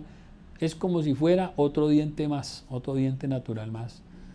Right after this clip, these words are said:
Entonces, en realidad, el mantenimiento no tiene ninguna, ningún problema. Eh, la otra, eh, y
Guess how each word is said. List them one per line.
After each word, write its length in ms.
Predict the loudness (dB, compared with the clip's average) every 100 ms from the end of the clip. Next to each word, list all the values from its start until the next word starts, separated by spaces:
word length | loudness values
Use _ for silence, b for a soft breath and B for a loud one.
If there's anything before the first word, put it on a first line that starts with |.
| B -14
Entonces, 600 | -10 -8 -4 -2 0 0 2
en 120 | 2
realidad, 320 | 2 4 4
el 60 | 2
mantenimiento 720 | 0 2 2 2 0 -2 0
no 160 | 0 0
tiene 240 | 0 0
ninguna, 540 | 0 -2 -2 -2 -2
ningún 280 | -2 0 0
problema. 480 | 2 4 4 0 -4 -8 B B B B B 0
Eh, 460 | 2 4 6 4 2 -6 -20 -20 -20 -20 -20 -20 -20 -20 -20 -20 -20 -20 -4
la 180 | 4 6
otra, 680 | 6 6 4 4 4 0 -2
eh, 300 | -2 0 -2 -6 -6
y 200 | -2